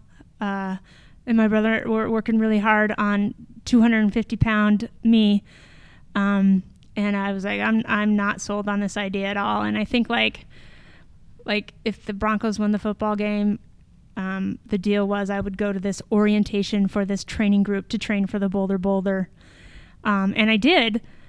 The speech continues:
The Broncos won. I don't remember how, how I got suckered into it exactly, but it was totally a sucker. Like, "Just come to the orientation. Just go. Just listen to what they have to say."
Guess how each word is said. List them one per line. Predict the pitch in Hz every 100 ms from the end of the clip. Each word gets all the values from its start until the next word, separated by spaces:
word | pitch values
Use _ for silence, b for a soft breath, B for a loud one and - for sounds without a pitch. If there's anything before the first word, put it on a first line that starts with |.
| b -
The | 220
Broncos | 233 233 220
won. | 196 202 202 -
I | 220
don't | 208
remember | 196 196 190 196 190
how, | - 202 196 -
how | 240 233
I | 220
got | 214
suckered | - 214 208
into | 202 202 208
it | 214
exactly, | 202 202 190 208
but | 208
it | 220
was | 220 -
totally | 254 233 220
a | 202
sucker. | - 202 220 214 202
Like, | - 214
"Just | 302 -
come | 415
to | 415
the | 359
orientation. | 311 294 285 311 311 226 202
Just | 311 -
go. | - 254 262 254 233
Just | 220 262
listen | 294 - 302
to |
what | 277
they | 269
have | 247 240
to | 220
say." | - 233 226 214 202